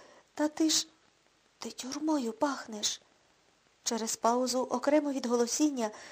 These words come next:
сухим, але від того ще більш трагічним голосом вимовила Жанна.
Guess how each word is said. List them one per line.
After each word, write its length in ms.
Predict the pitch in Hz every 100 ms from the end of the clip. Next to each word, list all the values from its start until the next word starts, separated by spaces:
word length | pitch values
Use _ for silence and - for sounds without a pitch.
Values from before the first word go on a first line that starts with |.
| - -
сухим, 640 | - - 269 - 320 277 -
але 300 | 269 285 285
від 180 | 302 -
того 240 | 311 311
ще 200 | - 277
більш 260 | 254 311 -
трагічним 540 | 262 277 294 269 254
голосом 500 | 262 330 320 339 320 -
вимовила 520 | 233 254 262 269 277
Жанна. 400 | 269 214 202